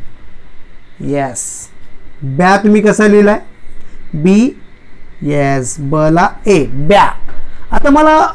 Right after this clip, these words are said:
माहिती आहे तुम्ही बऱ्याच जणांनी च ला सी एच लिहिला असेल आणि तुम्ही पूर्ण केला असेल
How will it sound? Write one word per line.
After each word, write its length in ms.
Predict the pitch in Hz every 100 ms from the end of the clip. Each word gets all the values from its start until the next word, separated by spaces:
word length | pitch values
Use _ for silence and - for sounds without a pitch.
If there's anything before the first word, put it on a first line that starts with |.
| - - - - -
माहिती 340 | 254 254 277 226
आहे 80 |
तुम्ही 240 | 170 202 226
बऱ्याच 360 | 196 214 247
जणांनी 380 | 233 240 240 262
च 180 | 226 240
ला 500 | 220 220 220 165 190 - - - -
सी 300 | - - 226
एच 180 | 254 262
लिहिला 300 | 226 233 240
असेल 300 | 233 233 233
आणि 160 | 233 233
तुम्ही 260 | 233 220
पूर्ण 340 | 220 214 202 214
केला 260 | 202 202
असेल 420 | 196 190 196 208